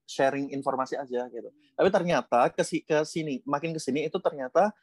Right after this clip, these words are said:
em, kita bisa memanfaatkan, eh, benefit-benefit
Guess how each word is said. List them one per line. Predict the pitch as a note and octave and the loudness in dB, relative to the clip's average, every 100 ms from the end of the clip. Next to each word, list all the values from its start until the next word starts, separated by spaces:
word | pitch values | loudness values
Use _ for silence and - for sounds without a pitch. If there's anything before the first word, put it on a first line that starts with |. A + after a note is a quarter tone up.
| _ _ - | _ _ 0
em, | C#3+ C#3 C#3 C3+ C3+ C3+ C3+ _ _ _ _ - - | 2 2 0 -2 -2 -4 -10 _ _ _ _ -20 -10
kita | E3+ A#3 | -4 -2
bisa | F#3 D3+ F3 | -2 -2 -4
memanfaatkan, | E3+ D#3+ D#3+ D#3+ D#3+ D#3 D#3 D3+ - F#3 A3 G#3+ | -4 -8 -6 -4 -4 -2 0 0 2 0 0 -4
eh, | C#3 C3 B2+ B2+ B2+ B2 B2 B2 B2 | -6 -4 -4 -4 -6 -6 -6 -8 -2
benefit-benefit | C#3+ C#3+ G3+ D3 C3+ F#3 | -2 0 -2 -2 -4 -6